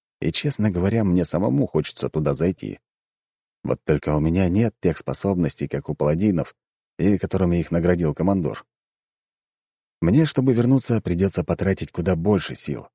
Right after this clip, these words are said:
«Андрюха!» «Слушаю. Я хочу, чтобы ты помнил.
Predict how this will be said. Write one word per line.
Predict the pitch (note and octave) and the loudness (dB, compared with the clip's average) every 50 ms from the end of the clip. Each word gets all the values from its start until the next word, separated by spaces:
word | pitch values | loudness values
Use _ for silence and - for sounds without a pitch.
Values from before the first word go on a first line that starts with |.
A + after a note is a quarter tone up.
| _ _ _ _ _ _ _ _ _ _ _ _ _ _ _ _ _ _ _ _ _ | _ _ _ _ _ _ _ _ _ _ _ _ _ _ _ _ _ _ _ _ _
«Андрюха!» | F#2 G#2 A#2+ F3 E3+ - - - - _ _ _ _ _ _ _ _ _ _ _ _ - | -2 2 4 4 2 2 -2 -10 -16 _ _ _ _ _ _ _ _ _ _ _ _ -6
«Слушаю. | - - F3+ G#3 - - F3+ D3+ C3 - _ _ _ _ _ _ _ _ _ _ _ _ | -2 0 2 2 4 4 2 2 2 -2 _ _ _ _ _ _ _ _ _ _ _ _
Я | - F#2 A2 A#2 | 0 0 2 2
хочу, | - C3+ - C#3+ | 0 0 0 0
чтобы | B2+ - C#3 A#2+ C3 - | 0 0 0 0 0 0
ты | - - | -2 -2
помнил. | - C3+ B2+ G#2 E2+ D2+ - - | 0 0 0 2 0 -2 -4 -6